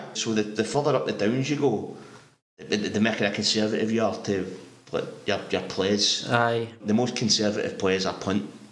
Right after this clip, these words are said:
Speaker 1: essentially, and that's just, like, Scottish football. You get to your right wing back, and the right wing back boots it up the park and gets it to fuck, as we would say.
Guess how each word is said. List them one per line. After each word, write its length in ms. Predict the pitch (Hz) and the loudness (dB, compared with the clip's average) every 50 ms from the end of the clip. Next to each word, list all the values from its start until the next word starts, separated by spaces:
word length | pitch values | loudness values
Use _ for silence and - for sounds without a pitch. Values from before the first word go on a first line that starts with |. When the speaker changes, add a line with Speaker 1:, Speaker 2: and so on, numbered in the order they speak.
| - | -6
Speaker 1:
essentially, 460 | - - - 107 101 101 101 101 98 | -2 0 2 2 2 2 0 0 0
and 80 | 92 92 | 2 2
that's 140 | - - - | 0 0 0
just, 300 | - 98 92 - - - | -2 0 0 0 0 0
like, 140 | 90 - - - - - - - - | 0 -2 -2 -4 -10 -14 -14 -10 -6
Scottish 280 | - - 170 143 117 - | 2 4 4 4 4 2
football. 540 | - 123 101 127 135 127 - - - - - - - - - | 0 -2 2 2 2 2 2 -2 -10 -16 -18 -20 -20 -14 -8
You 80 | - 101 | -2 2
get 200 | 113 139 139 120 | 4 6 6 6
to 60 | 82 | 4
your 180 | 110 107 98 95 | 2 2 2 4
right 200 | 104 107 104 - | 4 4 4 4
wing 220 | 98 110 110 107 | 2 2 4 4
back, 320 | 107 110 110 - - - - - - - - - - - | 4 4 4 2 0 -4 -8 -10 -10 -12 -14 -16 -6 -2
and 180 | 98 95 92 | 0 2 4
the 60 | 95 92 | 4 4
right 200 | 95 101 104 101 | 4 2 2 2
wing 160 | 101 98 101 | 0 0 2
back 340 | 98 101 90 - - - - | 2 2 0 0 -4 -4 -2
boots 220 | 104 98 - - | 0 0 2 0
it 40 | - - | 0 0
up 120 | 85 82 | 0 -2
the 100 | - - | -2 -4
park 320 | - - 90 92 95 - - | -2 0 0 2 2 0 -2
and 100 | 95 95 | -2 -2
gets 220 | 101 - - - | -2 0 0 -2
it 140 | - - - | -2 -4 -4
to 80 | - 90 | -4 -4
fuck, 440 | - - - - 98 - - - - | -4 -2 0 0 0 0 -2 -4 -4
as 120 | 107 104 | -2 0
we 80 | 107 104 | 2 2
would 160 | 101 101 98 | 2 2 0
say. 280 | - - 98 92 92 | -2 -2 -2 -2 -2